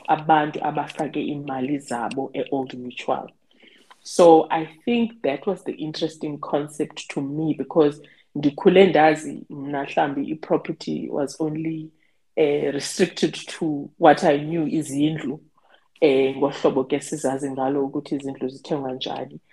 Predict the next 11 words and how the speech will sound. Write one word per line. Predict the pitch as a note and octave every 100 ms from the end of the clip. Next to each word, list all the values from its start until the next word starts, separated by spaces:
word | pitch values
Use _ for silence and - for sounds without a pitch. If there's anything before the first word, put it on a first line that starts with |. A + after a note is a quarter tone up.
| - - -
I | C#3
never | D#3 G3 D#3+ C#3+
knew | D3 E3+ F3
ukuthi | C#3 D3+ D3+ D3+ -
kubakho | - F#3 G#3 D#3 - - D3+ -
iikhampani | A#3+ A#3 F#3+ D#3+ _ - - C3+ C#3 C#3 D3+
ezithatha | F#3 D3+ C3 - F#3 F#3+ G#3 F3+ - - - - -
ezo | A3+ F#3 C#3+
mali | C#3 C#3 C#3 C3+ C3+ C#3 D3+
zihambe | D#3 F3+ C#3 C3+
ziyozi-investa | B2+ F3 F#3 - C#3+ C3+ - C3 C#3+ E3 - - D#3 -